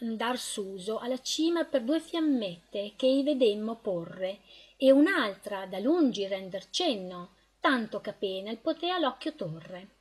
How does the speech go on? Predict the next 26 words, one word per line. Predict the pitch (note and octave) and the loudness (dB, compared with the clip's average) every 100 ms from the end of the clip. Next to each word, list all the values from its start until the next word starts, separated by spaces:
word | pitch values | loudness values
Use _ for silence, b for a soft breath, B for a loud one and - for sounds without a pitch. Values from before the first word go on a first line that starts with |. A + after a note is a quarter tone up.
| _ _ _ _ | _ _ _ _
E | D4 | 4
io | C4+ D4+ | 6 6
mi | C#4 | 6
volsi | C#4+ D#4 D4 - | 8 6 4 -2
al | G#3 | 0
mar | B3 D#4+ A3 F3 | 2 2 0 -4
di | F3+ | -10
tutto | A#3 - F3+ | -10 -6 -8
il | |
senno, | F3 - A#3+ F#3+ F3+ F3 F3 - | -4 0 0 0 -6 -12 -14 -8
dissi: | A3+ G3+ - - F3+ F#3+ _ _ b b b b b | -6 -6 -8 -14 -14 -14 _ _ b b b b b
"Questo | - G#4 D4+ - A#3 | 0 2 2 -2 -6
che | F#4 F4 | -4 -4
dice? | G#3 F3+ - G3 G3 _ _ _ - | -6 -6 -6 -6 -8 _ _ _ -10
E | C4+ | -8
che | - G#4+ | -2 0
risponde | G#4+ - - G#3+ F#3+ F#3 | 0 0 0 0 0 -6
quell'altro | - G#3 G3 - G3+ | -4 -6 -6 -10 -12
foco? | - G3 F3 - G#3 - | -6 -6 -8 -10 -12 -10
E | A3+ G#3 | -10 -8
chi | B3 | -8
son | - - F4+ A3 | -6 -2 0 -2
quei | - G3 F#3 | -2 -4 -4
che | - | -8
il | F#3+ | -8
fenno?" | - F#3 F3+ F3 F3+ G3 | -6 -8 -8 -12 -14 -20